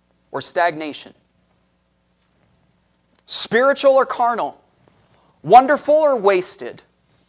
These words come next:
Fruitful or fruitless? One year gone.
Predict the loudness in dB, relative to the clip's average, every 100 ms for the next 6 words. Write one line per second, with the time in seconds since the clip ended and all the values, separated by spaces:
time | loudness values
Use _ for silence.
0 | _ _ _ _ _ _ _ _ _ _
1 | _ _ _ -4 0 0 2 2 2 2
2 | -8 _ _ _ _ -6 -6 -6 -10 -10
3 | -10 -14 -16 -20 -20 _ _ _ _ _
4 | _ _ _ _ _ _ _ _ _ _
5 | _ -2 -2 -2 -6 -6 -4 -4 -4 -8